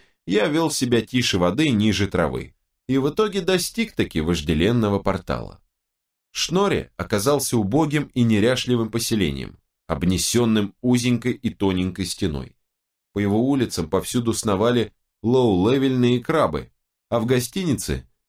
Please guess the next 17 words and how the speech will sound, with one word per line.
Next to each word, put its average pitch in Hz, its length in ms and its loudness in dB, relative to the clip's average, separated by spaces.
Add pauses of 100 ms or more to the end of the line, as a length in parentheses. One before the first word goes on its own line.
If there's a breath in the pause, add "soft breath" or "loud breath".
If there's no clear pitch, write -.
(120)
понятно, 165 560 -2
остались 151 540 0
только 135 320 0
самые 143 560 0
дешевые 92 580 0
номера. 78 520 0 (360)
Никакого 151 640 0
тебе 147 260 0
личного 92 540 0
портала. 65 600 -4 (360)
Впрочем, 220 420 0
гостиничная 123 680 0
точка 190 400 -2
воскрешения 143 800 0
у 113 60 -4
меня 110 260 2
появилась, 101 760 -2